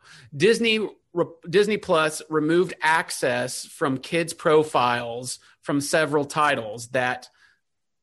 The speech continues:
you know, would come with content advisory notices. And that, though, some of those films include Peter Pan, the original p-, animated Peter Pan movie,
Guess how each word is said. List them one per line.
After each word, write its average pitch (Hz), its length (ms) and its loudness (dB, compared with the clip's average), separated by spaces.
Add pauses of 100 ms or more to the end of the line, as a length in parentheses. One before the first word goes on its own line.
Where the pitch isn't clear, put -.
(120)
you 160 120 -2
know, 135 180 2
would 135 220 -4
come 151 260 -4
with 139 220 -2
content 131 500 -2
advisory 120 600 -2
notices. 113 720 -14 (420)
And 147 540 4
that, 147 420 2 (220)
though, 151 380 4
some - 180 -2
of 160 60 2
those 160 200 4
films 143 380 -2
include 139 720 -4 (280)
Peter 196 280 2
Pan, 180 260 0
the 151 80 2
original 156 320 0
p-, - 260 -14
animated 156 380 0
Peter 156 220 -4
Pan 143 320 -2
movie, 127 440 -2